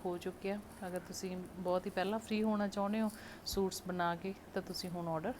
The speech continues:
ਕਰ ਸਕਦੇ ਹੋ। ਸੋ ਜੀ ਇਸੇ ਤਰ੍ਹਾਂ ਆਪਾਂ ਤੁਹਾਡੇ ਨਾਲ ਨਵੇਂ ਨਵੇਂ ਆਈਡੀਆਜ਼ ਸ਼ੇਅਰ ਕਰਦੇ ਰਵਾਂਗੇ। ਸੋ ਬਣੇ ਰਹੋ ਮੇਰੇ ਚੈਨਲ ਵੀ ਸਟਾਈਲਿਸ਼ 'ਤੇ। ਵੀਡੀਓ ਵਾਚ ਕਰਨ ਲਈ ਬਹੁਤ ਬਹੁਤ ਥੈਂਕ ਯੂ ਜੀ।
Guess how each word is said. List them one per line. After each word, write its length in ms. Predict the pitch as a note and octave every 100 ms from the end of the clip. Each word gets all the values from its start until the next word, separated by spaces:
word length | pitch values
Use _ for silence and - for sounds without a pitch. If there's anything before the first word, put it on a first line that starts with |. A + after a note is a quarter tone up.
| -
ਕਰ 160 | F#3+ E3+
ਸਕਦੇ 380 | E3+ D#3+ C#3+ D3+
ਹੋ। 60 | - - - - -
ਸੋ 140 | G#3
ਜੀ 160 | A3+ A3 - G3
ਇਸੇ 240 | G3 A#3+
ਤਰ੍ਹਾਂ 220 | A#3 A3+ A3+ -
ਆਪਾਂ 200 | F#3+ F#3
ਤੁਹਾਡੇ 260 | G3 F#3
ਨਾਲ 180 | F3+ F3
ਨਵੇਂ 260 | F3 G3 A3+
ਨਵੇਂ 240 | A3+ A3
ਆਈਡੀਆਜ਼ 380 | G3+ F#3+ G3 G3+
ਸ਼ੇਅਰ 220 | - G#3+
ਕਰਦੇ 320 | A3 G#3 G3
ਰਵਾਂਗੇ। 420 | G3+ G3+ G#3 G#3+ G#3+
ਸੋ 160 | G3+
ਬਣੇ 220 | F3 F3
ਰਹੋ 100 | E3+
ਮੇਰੇ 160 | E3 E3
ਚੈਨਲ 260 | - E3 E3
ਵੀ 160 | F3+
ਸਟਾਈਲਿਸ਼ 500 | - A3 G#3+ G#3+ G#3
'ਤੇ। 180 | - A3 - - - -
ਵੀਡੀਓ 300 | F#3+ G3 G#3+
ਵਾਚ 240 | G3 F#3 -
ਕਰਨ 260 | F#3+ F#3
ਲਈ 120 | F#3+
ਬਹੁਤ 300 | F#3+ - G3 G3+
ਬਹੁਤ 140 | G#3+ G#3+
ਥੈਂਕ 300 | G#3 G#3+ G#3
ਯੂ 60 | A3
ਜੀ। 200 | G#3+